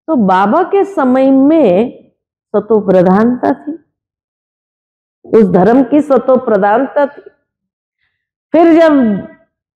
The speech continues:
हम्म, भारत में आए उसके बाद सतो हुए,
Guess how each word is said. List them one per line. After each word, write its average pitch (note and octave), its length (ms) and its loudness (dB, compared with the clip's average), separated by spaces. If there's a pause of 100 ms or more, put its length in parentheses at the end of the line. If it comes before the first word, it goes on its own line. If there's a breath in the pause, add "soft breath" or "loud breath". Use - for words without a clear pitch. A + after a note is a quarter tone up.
(220)
हम्म, B3+ 440 -4
भारत A3 360 0
में D4+ 240 2
आए D#4+ 480 -2 (200)
उसके C4 320 -2
बाद A#3 280 0
सतो A#3+ 440 0
हुए, D4 480 -2